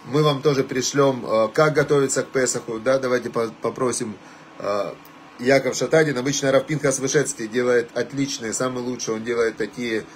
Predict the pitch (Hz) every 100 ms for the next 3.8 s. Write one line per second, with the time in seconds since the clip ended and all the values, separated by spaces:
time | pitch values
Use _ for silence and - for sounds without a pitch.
0 | - - 120 117 139 131 120 117 113 127
1 | 127 120 113 98 90 - - - - 123
2 | 123 123 117 113 120 143 147 143 139 143
3 | 135 131 - - 123 127 127 131